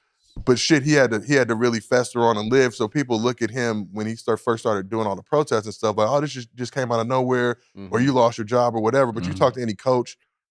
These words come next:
Speaker 1: player, people that play with Cap, he's, he's the leader. He's great in the locker room. Chip Kelly, who was his coach at the time, like, "Yo, he's a great dude. Like,
Speaker 3: Right.
Speaker 1: we love him around here." But this thing that got perpetuated by the media, especially one faction of it,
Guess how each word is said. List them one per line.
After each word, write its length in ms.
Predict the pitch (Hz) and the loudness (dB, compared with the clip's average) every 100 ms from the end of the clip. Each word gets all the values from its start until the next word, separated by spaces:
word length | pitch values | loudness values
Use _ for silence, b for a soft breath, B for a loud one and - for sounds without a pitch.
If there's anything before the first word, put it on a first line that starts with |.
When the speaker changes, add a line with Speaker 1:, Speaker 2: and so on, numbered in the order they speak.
| _ | _
Speaker 1:
player, 240 | 139 135 | 4 4
people 200 | 131 123 | 2 0
that 120 | 110 104 | 0 0
play 180 | 131 131 | 0 0
with 140 | 107 | 0
Cap, 240 | 120 107 120 | 0 -2 -2
he's, 160 | 120 - | -12 -12
he's 200 | 113 104 | -14 -10
the 60 | 98 | -4
leader. 260 | 123 135 127 | -2 0 -2
He's 120 | 107 | 0
great 160 | 123 | 0
in 60 | 120 | 0
the 60 | 113 | 0
locker 320 | 120 120 117 | -2 -2 -2
room. 300 | 117 117 113 _ _ - | -2 -2 -4 _ _ -4
Chip 220 | 139 117 | -4 2
Kelly, 240 | 135 127 | 2 4
who 100 | 120 | 2
was 100 | 117 | -2
his 80 | 104 | -6
coach 260 | - 127 123 | -2 0 0
at 80 | 104 | -8
the 80 | |
time, 360 | 104 117 113 110 | -4 -2 0 -2
like, 120 | 104 | -2
"Yo, 120 | 117 113 | 0 -2
he's 120 | 117 | -2
a 40 | |
great 260 | 95 117 104 | -2 -2 0
dude. 400 | 120 120 117 98 | 0 2 0 0
Like, 280 | 104 101 - - | 0 -2 -6 -6
Speaker 3:
Right. 260 | 95 90 - | -4 -4 0
Speaker 1:
we 120 | 127 | 2
love 200 | 127 131 | 4 4
him 60 | 117 | 2
around 220 | 113 117 | 0 0
here." 120 | 120 | -2
But 200 | 101 110 | -4 -4
this 120 | 120 | -4
thing 200 | - 123 | -4 -2
that 80 | 117 | 0
got 180 | 113 101 | -2 -2
perpetuated 500 | 104 123 117 110 107 | -2 -2 0 -2 0
by 140 | 104 | 0
the 80 | 101 | 0
media, 460 | 107 135 120 107 104 _ _ _ | -2 -2 0 0 -2 _ _ _
especially 320 | 123 113 113 | -2 0 -2
one 220 | 117 110 | -2 0
faction 420 | 123 123 - 107 | 2 2 0 -4
of 160 | 98 95 | -4 -2
it, 160 | 98 | -6